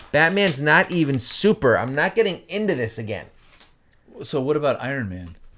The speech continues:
Speaker 1: We've had this exact conversation. Iron Man is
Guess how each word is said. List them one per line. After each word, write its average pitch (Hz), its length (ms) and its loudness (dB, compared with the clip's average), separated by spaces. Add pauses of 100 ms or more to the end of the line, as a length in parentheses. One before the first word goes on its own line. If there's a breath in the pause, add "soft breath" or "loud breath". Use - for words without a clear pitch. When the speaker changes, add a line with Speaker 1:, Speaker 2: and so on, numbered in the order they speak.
(240)
Speaker 1:
We've 156 200 -2
had 190 220 2
this 196 160 -2
exact 165 400 2
conversation. 143 800 0
Iron 220 360 2
Man 131 340 2
is 131 300 -4